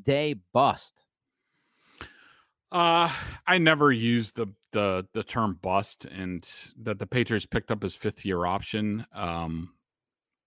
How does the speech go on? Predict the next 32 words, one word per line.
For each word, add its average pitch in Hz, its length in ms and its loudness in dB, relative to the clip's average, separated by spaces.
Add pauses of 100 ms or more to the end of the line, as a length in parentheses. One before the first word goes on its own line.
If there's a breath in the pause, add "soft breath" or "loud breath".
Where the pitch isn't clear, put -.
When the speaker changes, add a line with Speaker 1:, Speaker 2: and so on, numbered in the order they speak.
(320)
Speaker 2:
would 98 240 2
lend 98 200 2
you 92 160 2
to 85 60 -6
believe 90 340 -2
that 82 180 -6
he's 87 240 -6
not. 87 340 -2 (140)
Uh, 87 340 0 (160)
but 113 360 6
I 131 80 4
will 139 200 10
say 117 220 10
this. 104 360 6
I 127 140 4
would 131 160 4
say 131 200 4
he's 110 280 2
more 113 380 4
in 107 240 0
the 98 360 0 (880)
Sony 127 380 8
Michel 120 420 6
category 165 800 2
than 131 140 0
anything, 160 540 -2
which 135 200 -2
is, 120 460 0
you - 120 -6
know, 156 260 2
is 147 160 -2
he 151 260 2